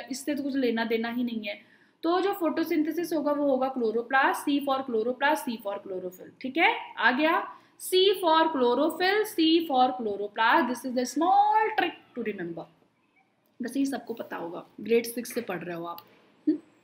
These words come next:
Next question, oxygen released during photosynthesis comes from। ये हो गया भाई, इसमें तो कुछ नीट के भी हैं, इसमें कुछ Olympiad वाले concept भी आ गए, इसमें कुछ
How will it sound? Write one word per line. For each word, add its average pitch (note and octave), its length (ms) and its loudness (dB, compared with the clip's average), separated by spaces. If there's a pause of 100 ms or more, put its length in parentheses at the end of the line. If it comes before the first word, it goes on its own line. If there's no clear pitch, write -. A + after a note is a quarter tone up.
(720)
Next F#4+ 280 8
question, E4+ 300 4
oxygen E4+ 880 6
released F4+ 680 10
during E4 360 6 (100)
photosynthesis D4+ 880 2
comes B3+ 200 2
from। G#3 460 -6
ये D4+ 260 4
हो A#3 260 2
गया G#3+ 260 2
भाई, F#3+ 320 -2
इसमें A#3 480 -2
तो C4 80 -6
कुछ A#3 220 -8
नीट A3+ 340 -4
के C4 140 -2
भी B3+ 180 0
हैं, B3 400 -4 (380)
इसमें B3+ 240 0
कुछ C4+ 200 -2
Olympiad A#3 720 4
वाले C4 200 4
concept B3 500 -2
भी A#3+ 160 0
आ G#3+ 140 6
गए, - 140 0
इसमें C#4+ 300 2
कुछ D#4+ 140 0